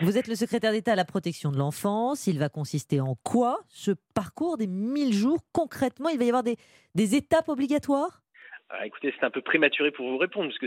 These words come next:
Speaker 2: c'est justement tout l'objet de cette commission d'experts que nous avons, euh, installée cet après-midi avec le président, euh, de la République, qui est justement de nous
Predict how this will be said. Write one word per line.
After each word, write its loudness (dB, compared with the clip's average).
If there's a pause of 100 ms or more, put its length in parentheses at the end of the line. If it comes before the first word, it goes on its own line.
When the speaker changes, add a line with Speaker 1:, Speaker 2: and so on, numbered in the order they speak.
Speaker 2:
c'est -4
justement -4
tout -10
l'objet 0
de -6
cette -6 (180)
commission -4
d'experts -4
que -8
nous -8
avons, -4
euh, -4 (100)
installée -6
cet -8
après-midi -6
avec -2
le -12
président, -6 (580)
euh, 0
de -2
la 8
République, 2
qui 0
est -2
justement 0
de 0
nous -4